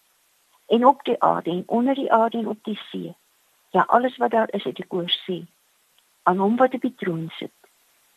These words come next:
en aan die lam behoort die lof en die eer, die heerlikheid en die krag tot in alle ewigheid." Die vier lewende wesens het gesê, "Amen," en die ouderlinge het gekniel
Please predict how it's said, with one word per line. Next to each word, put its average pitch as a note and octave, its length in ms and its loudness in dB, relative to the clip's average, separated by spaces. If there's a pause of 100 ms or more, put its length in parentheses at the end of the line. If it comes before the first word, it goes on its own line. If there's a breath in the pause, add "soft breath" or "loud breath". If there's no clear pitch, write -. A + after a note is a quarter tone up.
en F3+ 180 -2
aan E3+ 140 -2
die E3 160 -4
lam F3 380 -2 (680)
behoort F3 320 4
die F#3 140 0
lof F#3+ 240 -2
en A3 80 -2
die A3+ 200 -6
eer, D#3+ 300 -6 (320)
die F#3+ 120 -4
heerlikheid A3+ 520 2
en G#3+ 80 -6
die G3+ 160 -6
krag E3 440 -8 (400)
tot A#3 220 2 (180)
in D#3+ 180 -10
alle G3 280 -2
ewigheid." D#3 560 -4 (1400)
Die F#3 160 0
vier B3+ 320 2
lewende A3 440 0
wesens G3 380 0
het G3+ 160 -6
gesê, G3 340 -6
"Amen," F#3+ 520 0 (600)
en F3 120 -6
die E3+ 140 -6
ouderlinge G#3+ 540 4
het D#3+ 140 -10
gekniel E3 560 -6